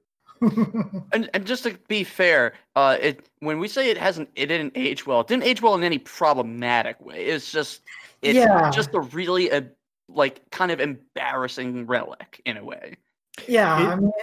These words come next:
Speaker 1: it's, it's not offensive or anything. It, it's maybe kind of offensive to the senses,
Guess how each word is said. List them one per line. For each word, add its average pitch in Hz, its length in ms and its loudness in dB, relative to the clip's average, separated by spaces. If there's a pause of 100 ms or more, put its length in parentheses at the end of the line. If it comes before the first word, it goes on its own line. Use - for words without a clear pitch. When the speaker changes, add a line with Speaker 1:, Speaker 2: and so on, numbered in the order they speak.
(100)
Speaker 1:
it's, 226 360 -2
it's 240 260 0
not 233 420 2
offensive 180 840 -2
or 135 220 -4
anything. 143 540 -6 (180)
It, 226 260 -2
it's 226 320 0
maybe 247 680 2
kind 240 320 4
of 220 80 6
offensive 214 560 0
to 220 100 0
the 185 140 2
senses, 190 840 0